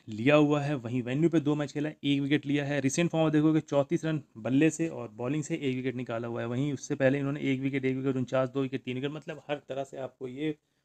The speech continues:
प्लेयर पॉइंट्स देने वाला है, चाहे वो बॉलिंग से दे, चाहे वो बैटिंग से दे, तो इंपॉर्टेंट प्लेयर है, मार्क एडर को ड्रॉप ना करना। सी की बात करें,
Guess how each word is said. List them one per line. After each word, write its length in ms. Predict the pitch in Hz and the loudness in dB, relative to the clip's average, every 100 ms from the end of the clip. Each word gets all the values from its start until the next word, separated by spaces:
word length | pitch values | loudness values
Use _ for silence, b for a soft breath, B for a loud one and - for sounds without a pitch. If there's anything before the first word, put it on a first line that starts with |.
| _ | _
प्लेयर 260 | 120 127 139 | -2 0 0
पॉइंट्स 360 | - 120 131 | 0 0 0
देने 240 | 117 113 120 | 0 -4 -4
वाला 220 | 107 110 | -4 -4
है, 100 | 110 | -4
चाहे 200 | - 104 | -6 -14
वो 120 | 104 | -10
बॉलिंग 340 | 104 131 156 151 | 0 2 2 0
से 120 | 147 | -4
दे, 180 | 147 143 | -4 -8
चाहे 200 | - 98 | -12 -14
वो 60 | |
बैटिंग 340 | 101 131 147 139 | -6 -4 -4 -4
से 140 | 147 | -4
दे, 220 | 143 143 - | -4 -8 -12
तो 80 | 110 | -16
इंपॉर्टेंट 400 | 107 107 120 117 | -10 -8 -6 -2
प्लेयर 160 | 131 | 0
है, 60 | 143 | 0
मार्क 240 | 113 110 | -2 -6
एडर 160 | 110 113 | -6 -4
को 100 | 143 | -4
ड्रॉप 240 | 120 104 - | -4 -6 -8
ना 200 | 107 95 | -18 -16
करना। 320 | 101 107 104 104 b b b | -14 -14 -14 -16 b b b
सी 300 | - 147 156 | 0 6 6
की 120 | 151 160 | 8 8
बात 200 | 156 151 | 8 6
करें, 140 | 165 | 2